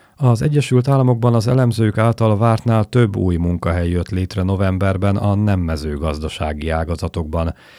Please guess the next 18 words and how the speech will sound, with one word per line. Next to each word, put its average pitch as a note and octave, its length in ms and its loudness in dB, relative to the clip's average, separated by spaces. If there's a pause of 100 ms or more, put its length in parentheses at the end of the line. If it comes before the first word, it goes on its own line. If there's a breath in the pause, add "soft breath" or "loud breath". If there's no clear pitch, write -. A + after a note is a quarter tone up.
(160 loud breath)
miközben F2 540 -4
a F#2 180 -2
munkanélküliségi E2+ 1040 -4
ráta F2+ 420 -2
a F2+ 240 -2
várt F2+ 300 -2
stagnálás D#2 800 -6
helyett F2 280 -4
három E2+ 340 -4
egész D#2 280 -6
kilenc F2+ 400 -4
tizedről G2 600 -2
három F2+ 360 -2
egész F2+ 300 -6
hét - 280 -6
tized D2+ 340 -8
százalékra D2 680 -8
csökkent. - 800 -10